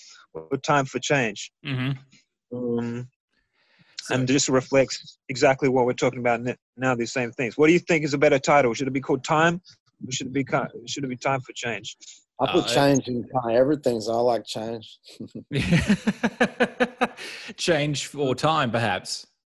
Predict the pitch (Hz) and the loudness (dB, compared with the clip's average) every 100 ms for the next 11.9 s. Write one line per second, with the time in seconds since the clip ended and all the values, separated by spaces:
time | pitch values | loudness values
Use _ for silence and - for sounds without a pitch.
0 | _ _ _ _ 113 120 185 127 - 147 | _ _ _ _ -10 -10 -10 -12 -4 0
1 | 160 170 160 156 - 160 151 147 - 175 | 6 6 4 -4 2 2 2 -2 2 2
2 | 156 135 160 160 139 - - 156 139 - | 4 4 6 6 4 -2 -2 4 4 2
3 | _ _ _ 160 151 147 104 135 151 143 | _ _ _ -6 0 2 2 0 0 4
4 | 143 139 - _ 151 147 131 117 139 135 | 6 4 2 _ -2 0 0 -2 -4 -2
5 | 131 135 120 120 131 - - - - - | 2 4 2 0 -4 -4 -10 -14 -20 -20
6 | _ _ _ _ _ 123 139 135 139 - | _ _ _ _ _ -2 2 2 0 -6
7 | _ - - - 151 - 113 104 139 156 | _ -18 -14 -4 -4 -4 -10 -8 -2 0
8 | 160 156 120 123 135 123 - _ _ _ | 2 2 0 0 2 2 -4 _ _ _
9 | _ _ _ _ 139 - 165 156 156 - | _ _ _ _ -4 2 2 4 0 2
10 | 160 151 143 135 - 147 151 147 131 127 | 2 2 2 0 0 4 6 6 4 4
11 | 143 135 127 127 113 - _ - 117 | 4 6 6 6 4 0 _ -18 -14